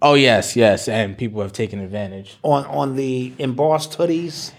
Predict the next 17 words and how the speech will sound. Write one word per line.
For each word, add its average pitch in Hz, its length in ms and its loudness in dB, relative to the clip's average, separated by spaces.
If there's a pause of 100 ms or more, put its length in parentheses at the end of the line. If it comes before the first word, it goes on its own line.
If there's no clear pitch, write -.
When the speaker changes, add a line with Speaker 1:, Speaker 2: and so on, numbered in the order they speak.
Speaker 1:
Yeah, 170 360 4
guys. 151 480 4
So, 160 300 6
uh, 143 200 8
if 135 160 0
you 175 80 6
were, 160 400 8
if 123 160 -4
you 135 100 0
were 147 280 4
not 147 440 2
on 127 180 0
our 123 220 2
email 139 340 4
list 123 320 4
or 117 220 -4
in 120 140 -8